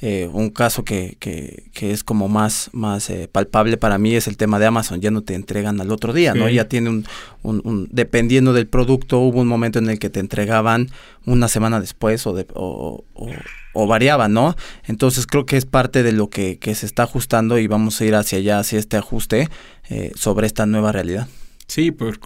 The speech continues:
Speaker 2: porque pues definitivamente esto llegó a cambiar las cosas. No creo que sea nada más un tema ahí de dos, tres meses o lo que esté durando esto, o lo que vaya a durar,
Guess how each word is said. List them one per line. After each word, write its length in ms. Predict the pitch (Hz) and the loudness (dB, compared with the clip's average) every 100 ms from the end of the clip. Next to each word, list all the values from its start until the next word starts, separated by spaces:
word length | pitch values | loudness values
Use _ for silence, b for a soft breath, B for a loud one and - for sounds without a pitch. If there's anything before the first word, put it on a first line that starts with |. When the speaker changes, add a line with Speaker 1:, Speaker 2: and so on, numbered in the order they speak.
| - | -8
Speaker 2:
porque 280 | 120 107 117 | -6 -4 -4
pues 360 | 110 107 - - | -4 -6 -6 -8
definitivamente 880 | 127 120 123 120 143 147 139 131 135 | -4 -2 0 2 2 2 0 0 0
esto 220 | 131 139 | 2 2
llegó 340 | 113 107 120 | 4 2 2
a 140 | 120 117 | 0 0
cambiar 340 | 107 107 113 | 0 2 0
las 180 | 117 107 | -4 -4
cosas. 380 | 117 113 139 123 | -4 -4 -4 -2
No 220 | 117 107 | -4 -2
creo 180 | 113 110 | -4 -2
que 140 | 107 | -4
sea 160 | 117 110 | -2 -2
nada 180 | 113 | 0
más 260 | 113 110 107 | -2 -4 -4
un 160 | 113 107 | -6 0
tema 260 | 113 110 | 2 2
ahí 320 | 107 107 107 B B B | 4 4 2 B B B
de 320 | 117 104 104 | 0 2 2
dos, 320 | 104 117 113 110 | 0 0 -2 0
tres 240 | 113 107 | 0 0
meses 400 | 113 110 123 110 | -2 -4 -4 -6
o 60 | 101 | -6
lo 160 | 101 | -8
que 260 | - 190 101 | -8 -8 -8
esté 320 | - - 110 | -10 -2 0
durando 460 | 110 107 110 110 110 | 2 0 0 -2 -2
esto, 180 | 120 | -4
o 40 | 110 | -4
lo 160 | 101 | -4
que 100 | 104 | -2
vaya 240 | 104 110 113 | -2 0 0
a 40 | |
durar, 360 | 107 107 123 | -2 -2 -2